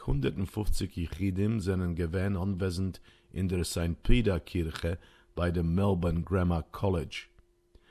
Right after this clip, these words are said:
Die Haskore wird organisiert von der Ecumenical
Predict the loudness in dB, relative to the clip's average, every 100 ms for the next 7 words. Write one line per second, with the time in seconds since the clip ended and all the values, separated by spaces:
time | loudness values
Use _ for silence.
0 | -20 -4 2 2 2 0 2 2 2 0
1 | 0 -2 -4 -4 -4 -2 -2 -2 -4 -10
2 | -4 -2 -2 -4 -8 -6 -4 -2 -4 -6
3 | -6 -6 -4 -2 0 0 0 -2 -4